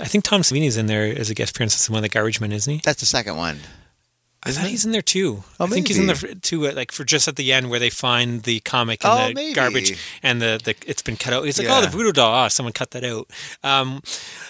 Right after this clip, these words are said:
Speaker 1: the story, I love all the story. The Father's Day was always probably my least favorite, but I really
Speaker 2: Yeah,
Speaker 1: dug it
Speaker 2: it's
Speaker 1: this, this year around. "I want my cake. Give me my cake." Ed Harris and his awesome dance
Speaker 2: Oh,
Speaker 1: moves.
Speaker 2: that's amazing.
Speaker 1: Um, the weird thing about, it's,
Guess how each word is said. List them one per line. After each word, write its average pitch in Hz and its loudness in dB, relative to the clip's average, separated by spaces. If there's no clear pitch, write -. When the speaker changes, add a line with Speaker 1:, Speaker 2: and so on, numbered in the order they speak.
Speaker 1:
the 196 -2
story, 226 4
I 208 4
love 185 4
all 160 4
the 143 0
story. 180 0
The 170 -6
Father's 254 4
Day 269 2
was 226 0
always 185 2
probably 170 0
my 139 2
least 147 0
favorite, 147 2
but 143 -2
I 147 2
really - 0
Speaker 2:
Yeah, - -4
Speaker 1:
dug 151 2
it 117 0
Speaker 2:
it's 107 4
Speaker 1:
this, - 0
this 131 4
year 131 2
around. 117 0
"I 120 6
want 135 4
my 127 4
cake. 131 0
Give 165 4
me 160 2
my 156 4
cake." - 0
Ed 160 4
Harris 151 4
and 156 2
his 131 0
awesome 131 2
dance 123 2
Speaker 2:
Oh, 131 -2
Speaker 1:
moves. 127 2
Speaker 2:
that's - -10
amazing. 156 -14
Speaker 1:
Um, 165 2
the 214 4
weird 277 6
thing 349 4
about, 247 4
it's, - 2